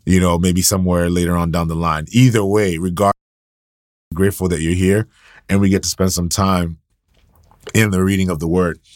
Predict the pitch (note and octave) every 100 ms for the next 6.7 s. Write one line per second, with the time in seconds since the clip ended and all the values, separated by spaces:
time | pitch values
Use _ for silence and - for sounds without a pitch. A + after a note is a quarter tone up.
0 | - - E3 - _ A2+ F#2 F2+ A#2+ E2
1 | - - - - G#2+ G2 F#2 E2 - -
2 | - C3 D3 E3 B2 C#3 E3+ G3 E3+ A#2+
3 | A#2+ B2 C3 B2+ D3+ D3+ D3 B2 A#2 G#2+
4 | G#2 G#2 G2 F#2 F#2 - E2 B1+ B1+ _
5 | _ - - F2+ G#2+ G#2 - G#2 A#2 B2+
6 | B2+ B2 A2 G2 G2 F#2